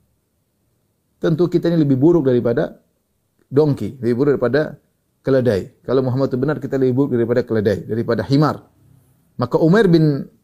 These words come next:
Sa'ad, Umair bin Sa'ad mendengar perkataan Julas, Al-Julas. Maka dia berkata, "Wallahi ya Julas, innaka la ahabun nasi ilayya." "Wahai Julas," kata Umair bin Sa'ad sahabat. Dia ket-, berkata kepada Julas, "Wahai Julas, engkau adalah orang yang paling aku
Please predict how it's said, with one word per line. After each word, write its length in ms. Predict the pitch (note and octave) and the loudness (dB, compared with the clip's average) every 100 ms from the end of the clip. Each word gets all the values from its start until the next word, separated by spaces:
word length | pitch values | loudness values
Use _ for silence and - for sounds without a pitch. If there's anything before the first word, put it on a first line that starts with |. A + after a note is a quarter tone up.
| _ | _
Sa'ad, 640 | - - F3 B2+ D#3 - | -4 -2 0 0 -2 -2
Umair 320 | C#3+ D3+ E3+ | 0 2 2
bin 80 | C#3 | 2
Sa'ad 240 | C#3 E3 D3+ | 0 0 0
mendengar 320 | C3+ D3 E3 | 0 0 -2
perkataan 560 | D#3 - A#2+ D3+ D3+ | -4 -6 -4 0 2
Julas, 480 | C3 D3 G#2+ - - _ | 4 2 2 -6 -14 _
Al-Julas. 600 | B2+ A#2 A2 F#2+ - - _ _ _ _ _ _ - | -6 -2 0 0 -4 -20 _ _ _ _ _ _ -12
Maka 160 | A#2+ C3+ | -2 2
dia 120 | C3+ | 2
berkata, 600 | B2 C3+ - B2 A#2+ - _ _ _ | 2 0 0 0 0 -4 _ _ _
"Wallahi 520 | C3+ C3+ C#3+ C#3+ C3+ | 0 2 2 2 4
ya 60 | C3+ | 2
Julas, 360 | A#2 A2+ G2 - | 2 0 -2 -2
innaka 400 | C#3 C3 B2+ B2+ | -2 -2 -2 0
la 120 | A#2+ A#2+ | 0 -2
ahabun 360 | B2+ A#2 A#2 | -4 -4 -2
nasi 320 | A2+ A2 A2+ G#2 | -4 -6 -8 -4
ilayya." 440 | G2 G2 G2+ - _ _ | -4 -4 -8 -14 _ _
"Wahai 320 | - A#2 A#2 G#2+ | -4 0 0 0
Julas," 320 | A2 G#2 - | -2 -2 -4
kata 480 | G#2+ G2 G#2 A2+ G#2+ | -8 -4 -4 -6 -4
Umair 240 | A2 A2 | -2 -2
bin 160 | G2 G2+ | -4 -6
Sa'ad 240 | - C2 | -6 -8
sahabat. 480 | - G#2 G2 G2 - _ _ _ _ _ _ | -8 -6 -6 -8 -14 _ _ _ _ _ _
Dia 160 | - G#2+ | -6 -4
ket-, 160 | A#2+ | -6
berkata 400 | - G#2+ A#2 A#2 | -6 -4 -2 -4
kepada 320 | A2 A2 G#2 G2 | -6 -6 -4 -4
Julas, 240 | G2+ G2 | -4 -2
"Wahai 160 | A#2+ C3+ | 0 0
Julas, 320 | B2+ C3+ C3 | 2 0 -2
engkau 160 | A#2+ | -4
adalah 160 | C3+ C3+ | -2 -2
orang 240 | C#3 D3 | -2 -2
yang 40 | C3 | 0
paling 160 | C3+ | 0
aku 80 | B2+ | 0